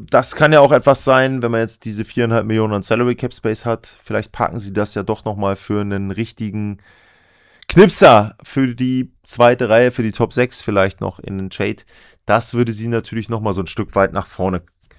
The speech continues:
katapultieren. Das ist also meine Vorschau auf den Utah Mammoth.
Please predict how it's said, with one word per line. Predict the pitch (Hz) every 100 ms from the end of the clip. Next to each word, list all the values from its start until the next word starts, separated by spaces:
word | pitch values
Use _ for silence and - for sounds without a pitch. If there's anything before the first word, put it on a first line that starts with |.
| _ - - -
katapultieren. | - 98 98 92 95 85 - 95 - - _ _ _ _ _ _ _ _ - -
Das | 143 165
ist | 185
also | 160 170
meine | - 127 151 151 -
Vorschau | - 120 120 - 107 107
auf | - 95 98 95 -
den | 92 82 87 90 -
Utah | 90 85 95 - 87
Mammoth. | 110 151 185 202 - -